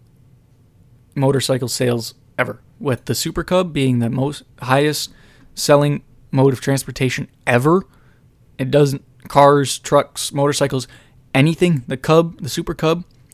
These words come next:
is the highest selling ever. You know, I think, I think that's pretty cool. Um, it's a name that everyone knows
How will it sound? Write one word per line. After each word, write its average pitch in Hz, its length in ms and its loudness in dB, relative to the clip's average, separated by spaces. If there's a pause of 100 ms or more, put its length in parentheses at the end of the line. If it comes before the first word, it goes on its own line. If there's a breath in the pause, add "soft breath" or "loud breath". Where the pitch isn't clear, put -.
(160)
is 127 220 -4
the 135 80 -2
highest 135 440 -2
selling 135 340 -2 (140)
ever. 147 320 0 (1040 soft breath)
You 131 100 0
know, 135 220 2
I 135 80 0
think, 175 240 -6 (120)
I - 60 -6
think 160 160 -2
that's 147 140 2
pretty 135 180 0
cool. - 260 -8 (520 soft breath)
Um, 113 440 -2 (600)
it's - 160 -2
a 139 60 2
name 151 240 4
that 143 100 2
everyone 170 300 2
knows 127 360 -2